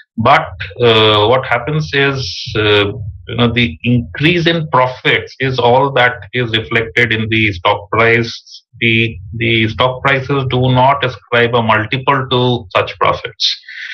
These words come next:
you know, because on valuations we are already full. These kind of profits are seen to be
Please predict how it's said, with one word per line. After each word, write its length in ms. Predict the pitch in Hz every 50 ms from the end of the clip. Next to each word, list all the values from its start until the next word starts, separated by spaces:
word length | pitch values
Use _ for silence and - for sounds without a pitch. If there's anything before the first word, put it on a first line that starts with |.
| - - - - - - - -
you 60 | 113
know, 180 | 113 117 120 117
because 540 | 117 117 - 120 120 120 113 107 - - - -
on 440 | 120 127 135 139 143 131 127 - - -
valuations 680 | 113 - 117 117 123 127 120 - - 127 123 127 123 101
we 100 | 113 117
are 140 | 117 113
already 440 | 104 107 107 107 110 107 110 101 98 -
full. 260 | - 101 85 76 - - -
These 360 | 104 113 123 123 120 - - -
kind 240 | - 117 117 117 120
of 140 | 120 117 -
profits 480 | 113 107 104 - 123 117 117 - -
are 140 | - - 113
seen 360 | 110 - - 127 135 139 127 -
to 120 | 135 127
be 400 | 127 131 131 135 139 131 - -